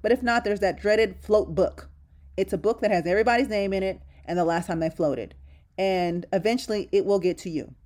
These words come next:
and it'll be your turn to float, and then you'll have to float. Can I float to any old unit? No, you can't, not necessarily. You need to make sure that wherever you're floating to, you have the knowledge, the competencies, and the skill sets to go to that area. So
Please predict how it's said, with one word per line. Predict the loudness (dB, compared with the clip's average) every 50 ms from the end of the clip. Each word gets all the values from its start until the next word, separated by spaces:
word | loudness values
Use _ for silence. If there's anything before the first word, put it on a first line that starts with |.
| -20 -20 _ -8
and | -6 -4 -4
it'll | -2 -2 -2
be | 0 0
your | 0 -2
turn | -2 -4 -6 -6
to | -6
float, | -4 -2 0 0 0 -2 -8 _ -18 -12 -8
and | -6 -6
then | -4 -4
you'll | -4 -4
have | -4 -6 -8 -8
to | -12
float. | -10 -8 -8 -8 -8 -12 -20 -20 _ -20 -20 -20 -20 -20 _ -20 -20 _ -14
Can | -8 -6 -4 -2
I | 0 -2
float | -2 -2 -2 0 0 0 -2 -4
to | -6 -6 -4 -4
any | -2 -2 0
old | 0 0 0 0
unit? | -2 -4 -4 -4 -6 -10 -14 -20 -20 -20 -20 -20 -20 _ _
No, | -4 -2 0 0
you | 0 -2
can't, | -4 -4 -4 -4 -4 -4 -6
not | -8 -6 -6
necessarily. | -6 -8 -8 -8 -6 -2 2 4 4 4 4 2 -2 -6 -12 -20 _ _ _ -12 _
You | -6 -4
need | -4 -2 0
to | 0 0
make | 0 -2 -2
sure | -2 -2 0
that | 0 0 0
wherever | 0 2 2 2 2
you're | 2 0 0
floating | 0 0 0 2 2 0 -2 -4
to, | -6 -4 0 2 4 4 4
you | 2 0 -4
have | -4 -4 -4 -4
the | -4
knowledge, | -4 -4 -2 -2 -2 -2 -2 -4 -6
the | -10 -10
competencies, | -8 -8 -8 -6 -6 -8 -8 -8 -8 -10 -10 -12 -10
and | -8 -8 -8
the | -8
skill | -8 -6 -4 -2 -2 -2 -2
sets | -2 -2 -2 -2 -4 -8 -14 -20 _ _ _ -20 -20 _ _ _ _ _ _
to | -8 -6 -6 -2
go | 2 4 4 4
to | 4 2 0
that | 0 0 0 -2
area. | -2 -2 0 0 -2 -2
So | 2 4 6 6 6 6 2 -4